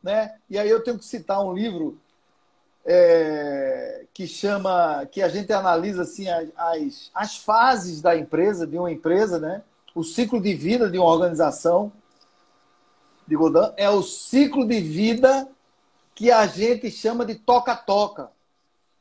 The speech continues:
Toca-toca é aquela fase que você entra na empresa que você tem que fazer, vender, vender, vender, vai, vai, administra, bota um papel aqui, vai acumulando.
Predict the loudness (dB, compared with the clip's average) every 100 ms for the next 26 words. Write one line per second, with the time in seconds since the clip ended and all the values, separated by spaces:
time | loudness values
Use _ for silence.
0 | _ -6 -4 -2 -4 -4 -6 -4 -4 -4
1 | -6 -4 -4 -2 -2 -4 -4 -6 -4 -4
2 | -2 -6 -6 -8 -10 -6 -4 -2 -2 0
3 | 2 2 2 0 0 0 0 0 0 -2
4 | -4 -4 -10 -14 -10 -6 -4 -6 -8 -6
5 | -2 -2 -4 -8 -8 -10 _ _ -8 0
6 | 0 0 -2 -2 2 4 2 0 -6 -12